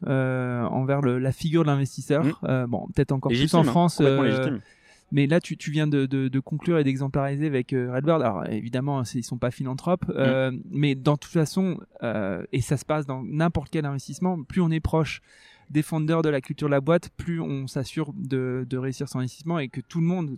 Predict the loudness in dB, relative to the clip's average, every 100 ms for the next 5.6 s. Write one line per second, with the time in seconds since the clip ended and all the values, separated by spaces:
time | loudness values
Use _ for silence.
0 | -8 -6 -6 -4 0 0 0 -2 -4 -6
1 | -6 -2 0 0 -4 -8 -8 -6 -4 -2
2 | -4 -8 -6 -6 -6 -8 -4 -4 -4 -4
3 | -6 -6 _ -20 -20 _ -6 -2 0 0
4 | -2 -2 0 0 0 0 0 0 0 2
5 | 0 2 2 2 0